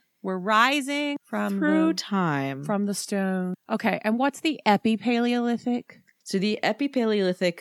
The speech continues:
Speaker 2: comes between the upper Paleolithic and the Neolithic.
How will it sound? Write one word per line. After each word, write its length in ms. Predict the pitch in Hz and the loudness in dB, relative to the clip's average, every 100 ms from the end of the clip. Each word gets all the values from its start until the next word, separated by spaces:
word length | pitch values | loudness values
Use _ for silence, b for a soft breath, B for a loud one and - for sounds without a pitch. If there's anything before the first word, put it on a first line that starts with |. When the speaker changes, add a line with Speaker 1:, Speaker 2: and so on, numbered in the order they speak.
| - - | -12 -6
Speaker 2:
comes 360 | 196 190 196 | -2 0 -2
between 720 | - 208 - 180 160 151 156 - | -2 -6 -6 -4 -4 -4 -8 -6
the 180 | 151 - | -6 -2
upper 300 | 170 220 214 | -2 0 -2
Paleolithic 800 | 208 180 165 147 151 143 - - _ _ - | 0 0 0 -2 -4 -8 -10 -16 _ _ -6
and 160 | 151 151 | -4 -4
the 80 | |
Neolithic. 760 | 147 151 135 - - - - | -4 -4 -6 -8 -12 -16 -20